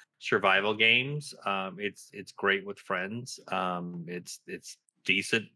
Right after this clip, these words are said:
single player, but I would say it's better with friends, as usual with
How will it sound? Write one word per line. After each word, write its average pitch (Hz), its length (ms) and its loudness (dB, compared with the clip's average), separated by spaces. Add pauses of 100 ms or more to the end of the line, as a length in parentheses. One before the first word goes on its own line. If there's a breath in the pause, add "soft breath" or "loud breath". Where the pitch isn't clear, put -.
(140)
single 117 320 2
player, 139 380 4
but 98 200 -2
I 95 140 0
would 98 160 -8
say 95 100 -6
it's 92 140 -10
better 90 240 -10
with 82 120 -16
friends, 87 440 -16 (320 soft breath)
as 113 320 4
usual 98 640 0
with 87 180 -8